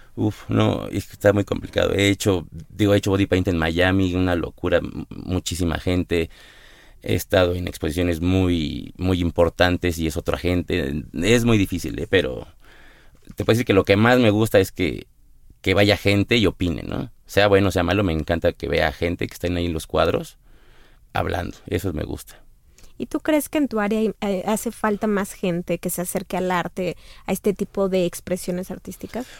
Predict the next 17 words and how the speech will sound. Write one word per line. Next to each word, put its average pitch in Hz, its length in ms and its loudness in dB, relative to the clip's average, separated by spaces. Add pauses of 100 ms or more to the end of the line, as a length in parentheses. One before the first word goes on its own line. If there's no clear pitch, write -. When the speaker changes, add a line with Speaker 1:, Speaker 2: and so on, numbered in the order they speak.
(100)
Speaker 1:
Pues 180 160 6
siempre 220 200 4
va 190 100 6
a - 0 -
hacer 170 160 2
falta 160 200 4
que 110 180 0
la 98 120 2
gente 127 180 0
se 113 60 0
interese 101 400 4
en, 92 420 0
en 95 300 0
temas, 101 680 2 (420)
este, - 1200 -4
culturales 92 640 -2
o, - 380 -8